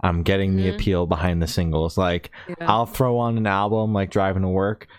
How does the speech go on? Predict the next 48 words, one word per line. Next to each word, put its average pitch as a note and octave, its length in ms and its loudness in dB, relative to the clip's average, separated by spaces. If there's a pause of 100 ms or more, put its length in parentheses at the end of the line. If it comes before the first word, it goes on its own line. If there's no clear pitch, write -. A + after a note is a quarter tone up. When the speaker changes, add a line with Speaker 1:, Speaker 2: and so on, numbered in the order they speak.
(140)
Speaker 1:
instead F#2+ 280 0
of E2+ 120 -4
throwing F#2 220 0
on F2+ 140 0
my F2+ 140 0
driving F#2+ 340 0
playlist. G2 400 -2
And G#2 100 0
then G2+ 120 0
I'll A2 140 0
just G#2+ 240 -6
wind G#2+ 200 0
up F#2+ 120 -4
listening G2 500 -2
to G2+ 160 0
whatever G2+ 420 0
comes G#2 280 -2
on G2+ 160 0
afterwards. G#2 520 -2
And F#2+ 100 0
I'm F#2 60 0
like, F#2 220 -2 (380)
Speaker 2:
Oh, G3+ 80 -8
Speaker 1:
and G3 160 -2
then C3+ 80 0
Speaker 2:
the - 20 0
Speaker 1:
I A#2+ 140 0
just G3 180 -2
Speaker 2:
radio. - 80 -4
Speaker 1:
turn C3 160 0
on A#2 140 0
that A2+ 180 0
Speaker 2:
Mm-hmm. - 40 -10
Speaker 1:
same A#2 280 0
Spotify A#2 500 0
radio A2 280 0
on G#2+ 100 -2
the G#2 80 0
way G#2+ 140 0
home B2 260 -2
'cause G#2 140 -4
I'm G2+ 80 -2
like, G2+ 160 -2
"You B2 80 0
know C#3 80 0
what? - 160 -6
Fuck - 260 -2
it." - 140 -4